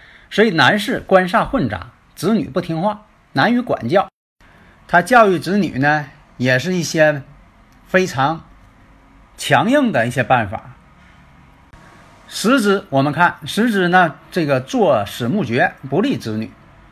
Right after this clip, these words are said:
虽然说这五行当中啊，这个男孩呢会多，但是呢，一般来讲也得看第几胎，因为古人就是重要是看头胎还是二胎呀、三胎呀，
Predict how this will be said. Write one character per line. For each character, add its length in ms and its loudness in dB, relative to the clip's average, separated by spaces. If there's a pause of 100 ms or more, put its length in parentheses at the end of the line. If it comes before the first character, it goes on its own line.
(1120)
虽 180 2
然 100 2
说 240 4
这 140 2
五 160 -2
行 200 -4
当 200 4
中 180 -2
啊， 300 0 (400)
这 140 -4
个 140 -2
男 280 2
孩 220 -2
呢 280 -2
会 100 -4
多， 380 -8
但 160 2
是 100 -6
呢， 120 -4
一 100 -6
般 220 0
来 160 0
讲 400 -10
也 80 -6
得 140 -4
看 600 -2 (320)
第 140 -4
几 160 -12
胎， 460 -4
因 100 -4
为 80 -2
古 220 -10
人 200 -2
就 200 -6
是 420 -4
重 240 -6
要 160 2
是 100 -8
看 520 -2
头 200 -6
胎 300 -2
还 140 -4
是 100 -6
二 240 -2
胎 220 -2
呀、 180 -4 (140)
三 240 -2
胎 200 -4
呀， 220 -4